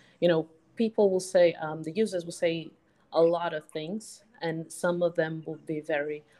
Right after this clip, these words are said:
all of them are very interesting, but some of them are actually what you need to know in order to impact your company and impact the product you're designing, you're helping to get created. Um,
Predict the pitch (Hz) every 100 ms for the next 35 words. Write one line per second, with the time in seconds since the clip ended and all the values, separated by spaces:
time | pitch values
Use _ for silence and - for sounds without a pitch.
0 | - 180 190 180 170 165 156 156 151 156
1 | - 156 156 - - 220 220 226 170 156
2 | - _ _ - 214 208 180 165 156 156
3 | - _ _ _ - - 165 156 156 -
4 | 180 - - 160 151 165 165 160 160 151
5 | 147 - 156 147 147 143 - 156 151 143
6 | 147 143 - 151 - 156 - 151 - 156
7 | 156 143 147 143 143 139 - 147 - 139
8 | - 147 139 135 - - 151 139 139 147
9 | 139 139 135 135 139 139 - 135 - 143
10 | 135 - - 135 - - 143 139 131 127
11 | - - - - - - - _ 156 151
12 | 151 151 156 151